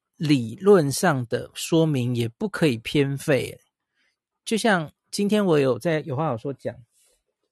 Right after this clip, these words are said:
上礼拜四吧，我记得阿中就拿出新加坡的施打疫苗的接种情形，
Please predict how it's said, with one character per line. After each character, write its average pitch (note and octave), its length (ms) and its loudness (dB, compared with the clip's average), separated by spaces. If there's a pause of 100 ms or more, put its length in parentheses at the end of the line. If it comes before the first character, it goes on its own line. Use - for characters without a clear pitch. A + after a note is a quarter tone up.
(160)
上 B3 340 -6
礼 B2 80 -6
拜 D3+ 200 -2
四 D3+ 320 -6
吧， - 240 -14
我 B2 100 -14
记 F#3 180 -8
得 B2 540 -2
阿 D#3 100 -4
中 D3+ 360 -6
就 D#3 160 -8
拿 B2+ 240 -10
出 C#3 360 -4 (1600)
新 G3 180 -8
加 G#3 200 -2
坡 F#3 320 -10 (960)
的 C#3+ 360 -4 (380)
施 - 260 -12
打 C#3+ 220 -4 (100)
疫 E3 80 -12
苗 C3 240 -10
的 B2 200 -14 (600)
接 F#3+ 160 0
种 F#3+ 160 -2
情 C3+ 260 -6
形， A#2+ 340 -10